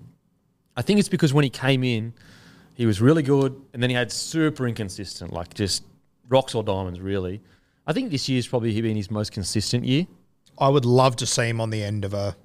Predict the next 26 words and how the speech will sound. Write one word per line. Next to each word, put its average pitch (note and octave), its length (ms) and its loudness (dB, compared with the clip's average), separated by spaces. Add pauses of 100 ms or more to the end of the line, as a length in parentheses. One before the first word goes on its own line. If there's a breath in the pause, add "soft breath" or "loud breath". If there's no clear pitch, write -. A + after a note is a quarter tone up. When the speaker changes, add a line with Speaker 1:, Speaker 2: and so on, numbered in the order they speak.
(140)
Speaker 1:
Yeah, F#2+ 180 -2
quite G2 280 -4
quality G2+ 180 -4
Speaker 2:
contest, A#2+ 480 0
Speaker 1:
back G#2 260 -6
line. A2 200 -6
Speaker 2:
a, - 20 -12
a G#2 40 -14
consistent D3+ 720 -2 (420)
and G2+ 100 -14
top - 220 -6
shelf - 280 -8
back G#2 140 -8
Speaker 1:
'Cause B2 120 0
him E3+ 160 2
Speaker 2:
line. D#3 80 -2
Speaker 1:
close D#3+ 240 2
to - 40 -4
the B2 80 -2
try A2+ 220 -2
line F#3+ 420 -4
is A2+ 320 -4
almost A#2 320 -4
better G#2+ 160 0
than G2 140 -4
any F#2+ 260 -6